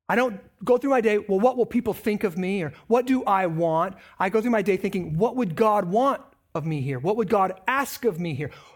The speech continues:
I go through my day thinking, "What has God done for me already in the gospel?" This is one of the reasons that Christians historically start their day by reading the Bible, reading scripture, singing a hymn, praying,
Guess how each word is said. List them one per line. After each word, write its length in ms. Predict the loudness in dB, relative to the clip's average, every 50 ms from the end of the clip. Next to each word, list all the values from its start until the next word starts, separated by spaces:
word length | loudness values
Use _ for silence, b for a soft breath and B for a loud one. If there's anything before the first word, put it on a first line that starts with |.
| B B
I 120 | B 0
go 100 | 0 0
through 160 | 0 0 0
my 100 | 0 0
day 140 | 2 0 0
thinking, 400 | 0 0 -2 0 0 -2 -2 0
"What 200 | 0 0 0 0
has 200 | -2 -4 -4 -4
God 460 | -2 -2 0 0 0 -2 -4 -6 -4
done 340 | -2 0 2 2 2 0 -2
for 180 | -2 -2 -2 -2
me 260 | -2 -2 -4 -4 -4 -2
already 600 | -2 0 0 2 2 0 0 0 -2 -4 -6 B B B B B
in 220 | B -2 0 0
the 60 | 0
gospel?" 640 | 0 0 0 0 0 -2 -4 -8 -10 -12 -16 -16 -16 _ _ _ _ _ _ _ _ _ _ _ _ _ _
This 140 | -6 -4 -2
is 60 | 0
one 180 | 2 2 4 4
of 80 | 2
the 60 | 2 2
reasons 320 | 2 0 0 -2 -4 -6 B B B B
that 140 | B -6 -4
Christians 500 | -2 -2 -2 0 0 -2 -2 -2 -4 -6 B B
historically 800 | B -4 -2 -4 -4 -2 2 4 6 6 6 4 2 0 -2 -2 -2
start 520 | -2 -6 -4 0 2 2 2 2 0 0
their 180 | 0 2 2 2
day 360 | 2 2 2 4 4 4 4
by 160 | 2 2 0
reading 480 | 0 0 0 0 2 2 2 2 2 0
the 80 | 0
Bible, 440 | 0 2 2 4 4 2 2 2 0
reading 280 | 0 0 0 0 0 -2
scripture, 460 | -2 -4 -4 -4 -4 -4 -4 -4 -4
singing 420 | -4 -4 -2 0 0 0 0 0 0
a 40 |
hymn, 340 | 0 0 0 0 0 0 -2 B B B B B B
praying, 520 | -4 0 0 2 2 2 2 0 0 -2